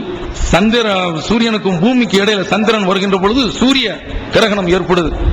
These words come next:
இந்த சூரிய கிரகணம் ஏற்பட்டவுடன் நபி ஸல்லல்லாஹு அலைஹி வஸல்லம் அவர்கள் கியாமத்து நாள் வந்து விட்டதோ என்று பயந்து பள்ளிவாசல்ல அதிகமான தஸ்பீகள்ல அதிகமான திக்ர்கள்ல ஈடுபடுவாங்க. அந்த அடிப்படையில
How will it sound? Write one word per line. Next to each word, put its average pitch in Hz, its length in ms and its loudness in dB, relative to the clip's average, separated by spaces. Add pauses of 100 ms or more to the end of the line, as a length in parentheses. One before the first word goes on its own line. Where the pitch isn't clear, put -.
(420)
இந்த 151 220 4
சூரிய 240 320 0
கிரகணம் 165 400 0
ஏற்பட்டவுடன் 196 560 0
நபி 165 120 -2
ஸல்லல்லாஹு 175 340 2
அலைஹி 156 120 -2
வஸல்லம் 160 260 0
அவர்கள் 147 300 2 (500)
கியாமத்து 285 560 2
நாள் 269 240 0
வந்து 233 160 0
விட்டதோ 208 360 2
என்று 185 240 0
பயந்து 226 520 2 (400)
பள்ளிவாசல்ல 165 600 2 (720)
அதிகமான 180 580 2
தஸ்பீகள்ல 165 680 0 (760)
அதிகமான 196 540 2
திக்ர்கள்ல 175 600 0 (320)
ஈடுபடுவாங்க. 151 600 2 (840)
அந்த 175 240 4
அடிப்படையில 175 480 0